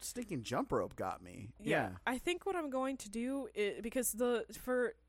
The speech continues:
Speaker 2: for everybody listening, the way that I have it set up is Saturday and Sunday are off days, because we tend to do a lot more other stuff on Saturdays and Sundays
Speaker 1: Mm-hmm.
Speaker 2: between the girls and getting the things done that we're not spending the week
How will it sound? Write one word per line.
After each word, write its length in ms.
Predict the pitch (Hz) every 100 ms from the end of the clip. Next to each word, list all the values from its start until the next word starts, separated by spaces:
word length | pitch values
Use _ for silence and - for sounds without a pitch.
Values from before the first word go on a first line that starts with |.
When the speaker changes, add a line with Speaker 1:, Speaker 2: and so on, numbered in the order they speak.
| -
Speaker 2:
for 140 | - 240
everybody 320 | 247 240 220
listening, 500 | 175 - 170 135 131
the 100 | 180
way 180 | 180 202
that 100 | 208
I 80 | 202
have 200 | 190 180
it 80 | -
set 180 | - 175
up 200 | 165 -
is 400 | - 156 160 - -
Saturday 340 | - 214 220
and 80 | 202
Sunday 280 | 196 190 180
are 140 | 180 170
off 180 | 170
days, 320 | - 165 170 -
because 340 | 196 180 175
we 80 | 185
tend 200 | 202 170
to 60 | 165
do 160 | 170
a 20 |
lot 220 | 160 165 170
more 400 | 180 165 170 165 - - - -
other 280 | 226 208
stuff 440 | 202 - 202 196 -
on 120 | 175
Saturdays 340 | 180 180 170 170
and 80 | 160
Sundays 400 | 180 175 147 151
Speaker 1:
Mm-hmm. 60 |
Speaker 2:
between 280 | 156 156 175
the 40 | 165
girls 420 | 175 170 165 175
and 160 | 151 170
getting 200 | 170 170
the 60 |
things 260 | 170 180 175
done 200 | - 160
that 100 | -
we're 100 | 160
not 240 | 160 165
spending 540 | - - 175 170 160 175
the 80 | 180
week 280 | 175 196